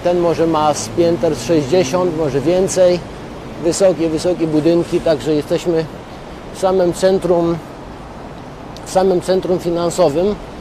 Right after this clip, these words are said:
No i właśnie, taki sobie przeciętny człowiek, jak się nauczy tego biznesu, to może odnieść pożytek. Popatrzcie, tutaj się muszą przewijać naprawdę miliardy dolarów,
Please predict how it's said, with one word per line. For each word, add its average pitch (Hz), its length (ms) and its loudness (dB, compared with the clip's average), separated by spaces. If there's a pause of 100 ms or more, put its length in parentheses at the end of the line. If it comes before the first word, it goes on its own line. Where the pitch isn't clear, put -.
(260)
No 190 60 0
i 202 60 4
właśnie, 190 460 4
taki 156 220 -2
sobie 170 180 0
przeciętny 196 520 0
człowiek, 190 440 4
jak 156 160 2
się 180 100 -4
nauczy 175 340 0
tego 175 200 2
biznesu, 185 640 2 (880)
to 180 100 4
może 185 400 4
odnieść 175 640 2
pożytek. 147 340 0
Popatrzcie, 160 560 0 (1400)
tutaj 185 260 2
się 185 140 0
muszą 185 320 0
przewijać 175 580 2
naprawdę 170 460 2
miliardy 175 640 4
dolarów, 175 640 4